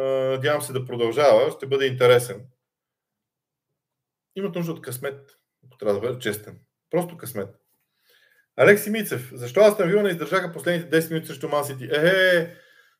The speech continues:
връщаме се към сезона. Прекрасно. Ами не издържаха, защото според мен Джерард направи грешка в смените.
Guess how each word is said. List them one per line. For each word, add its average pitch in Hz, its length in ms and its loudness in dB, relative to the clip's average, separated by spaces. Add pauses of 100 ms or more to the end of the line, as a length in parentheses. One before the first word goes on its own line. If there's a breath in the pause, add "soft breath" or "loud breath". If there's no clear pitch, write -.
(120)
връщаме 175 320 -4
се 165 120 -8
към 147 140 -6
сезона. 135 480 -2 (160)
Прекрасно. 196 600 -2 (1600)
Ами 113 260 -6
не 104 120 -6
издържаха, 185 560 2
защото 185 340 -4
според 151 220 -6
мен 170 160 -2
Джерард 143 300 0
направи 127 300 2
грешка 107 380 -4
в 98 60 -6
смените. 95 580 -12